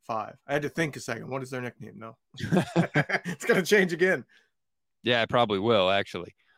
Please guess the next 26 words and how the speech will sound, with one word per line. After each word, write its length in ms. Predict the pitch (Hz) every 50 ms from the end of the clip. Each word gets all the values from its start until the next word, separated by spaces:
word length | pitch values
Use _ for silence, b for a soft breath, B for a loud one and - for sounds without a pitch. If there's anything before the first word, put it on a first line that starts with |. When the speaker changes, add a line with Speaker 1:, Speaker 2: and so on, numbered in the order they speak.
| _ _ _
Speaker 2:
Um, 340 | 104 110 110 107 107 104 101
but 200 | - 131 123 - - _ -
so 180 | - - 160 156
are 60 | 160
you 160 | 175 208 214
higher 360 | 160 151 190 190 196 196 185
on 140 | 175 160 143
this 200 | 127 165 165 -
defensive 440 | - 156 139 - 160 151 - - 127
line 240 | 135 139 139 143 139
than 140 | 131 123 120
last 320 | 117 123 127 143 - - -
year's 160 | 151 151 135
defensive 440 | - 147 - - 147 139 - 156 135
line? 180 | 147 143 135
I 60 | 123 123
would 80 | 120
Speaker 1:
Yeah. 60 | 117 123
Speaker 2:
imagine 260 | 127 123 123 - - -
yes, 220 | 113 107 104 -
because 260 | - 110 - 117 -
Speaker 1:
Oh, 40 | 131
Speaker 2:
of 40 | 117
Speaker 1:
yeah. 40 | 101
Speaker 2:
Hargrave. 420 | 107 98 90 - _ - 76 - - _ _ _ _ _
Speaker 1:
Yep. 240 | 165 147 147 -